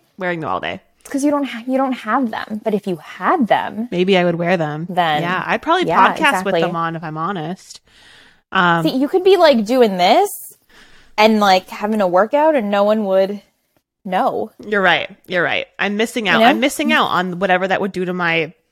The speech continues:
Speaker 1: arms and legs. Um,
Speaker 2: <laughs>
Speaker 1: okay. On the tech side, though, um, one of them on the list is the Nintendo Switch.
Speaker 2: Oh, yeah, that's a good one.
Speaker 1: Are you into gaming, Joss?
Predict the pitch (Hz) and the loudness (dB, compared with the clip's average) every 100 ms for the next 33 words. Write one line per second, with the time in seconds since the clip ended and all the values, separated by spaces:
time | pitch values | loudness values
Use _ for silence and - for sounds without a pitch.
0 | _ _ _ _ - 160 165 156 170 - | _ _ _ _ -12 -6 -6 -6 -10 -12
1 | 156 165 165 - - - - - _ _ | -12 -12 -14 -16 -14 -12 -14 -20 _ _
2 | - - - - - 220 202 190 220 208 | -20 -20 -20 -12 -2 2 2 4 2 2
3 | 247 214 - - 247 277 180 170 _ _ | 0 0 0 0 0 0 -2 -4 _ _
4 | 233 277 294 - 285 359 - 277 180 175 | 0 0 -2 -4 -6 -6 -4 -2 -2 -2
5 | 175 175 151 151 156 220 _ - - - | -2 0 0 0 -4 -8 _ -20 -14 0
6 | 202 196 190 185 180 196 220 - 214 214 | 2 4 2 -2 -8 -10 -14 -14 -2 0
7 | 233 226 233 - 202 196 196 214 214 190 | 0 0 -2 0 0 2 -2 -2 -6 -2
8 | 196 185 185 196 196 185 - - 185 165 | -2 -2 -4 -2 2 2 0 -4 -2 -2
9 | - - - - _ _ _ _ _ _ | -4 -12 -12 -16 _ _ _ _ _ _
10 | _ _ _ _ _ _ _ _ _ _ | _ _ _ _ _ _ _ _ _ _
11 | 196 190 185 170 170 143 151 175 180 - | 2 4 4 2 0 0 -2 -6 -12 -8
12 | 143 139 226 196 233 277 277 294 196 160 | -6 -2 -2 0 0 0 0 -2 -2 -2
13 | 175 220 233 247 311 - - | -4 -4 -2 -2 -4 -6 -20